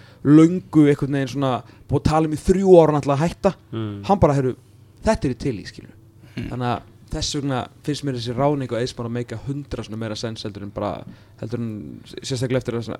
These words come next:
Speaker 1: eftir að Baldur sagði þessi orð, sko.
Speaker 2: Mm.
Speaker 3: Mm. En alveg, þú veist, a-, F H bara að reyna að losna við þessa neikvæðni, það bara virðist ekkert ganga hjá þeim. Ná, þriðja árið í röð einhvern veginn,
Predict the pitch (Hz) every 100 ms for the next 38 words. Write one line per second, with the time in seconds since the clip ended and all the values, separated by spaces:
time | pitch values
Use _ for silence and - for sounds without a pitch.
0 | - 113 127 131 120 - 120 113 113 104
1 | - - - 110 110 101 98 - - -
2 | - 110 107 135 123 104 107 - - -
3 | - 60 - - - - - 120 - 135
4 | 120 95 - 127 117 120 120 113 143 -
5 | - 165 127 131 135 123 123 113 117 135
6 | - - 104 85 110 113 117 117 127 123
7 | 113 135 165 - 120 143 101 - - -
8 | 113 110 131 143 135 131 123 131 139 151
9 | 139 139 143 131